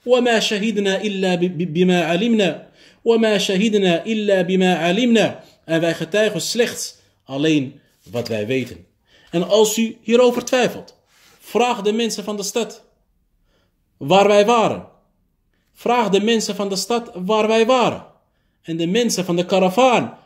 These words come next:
met wie wij zijn gekomen. Voorwaar, wij zijn zeker waarachtig. Wa inna la sadiqoon. Voorwaar, wij zijn zeker waarachtig. Yaqub alayhi salam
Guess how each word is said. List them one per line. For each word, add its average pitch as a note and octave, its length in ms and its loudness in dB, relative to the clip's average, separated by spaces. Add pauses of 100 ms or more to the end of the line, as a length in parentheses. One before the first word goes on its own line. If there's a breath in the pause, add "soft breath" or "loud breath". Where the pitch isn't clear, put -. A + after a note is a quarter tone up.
(120 loud breath)
met B2 220 -12
wie F3+ 440 -6
wij D3+ 380 2
zijn C#3+ 360 -2
gekomen. G3 540 2 (840)
Voorwaar, E3 880 2 (380)
wij C#3 340 -2
zijn B2+ 240 -2
zeker C3+ 380 -4
waarachtig. - 640 -10
Wa F#3+ 120 -4
inna D3 520 2
la C3 100 0
sadiqoon. C3 800 -2 (320)
Voorwaar, C3 880 -2
wij A#2+ 240 -4
zijn A2+ 360 -4
zeker A2+ 500 -6 (200 soft breath)
waarachtig. - 580 -6 (2500)
Yaqub C#3 460 0
alayhi C#3+ 360 -2
salam D3+ 720 -2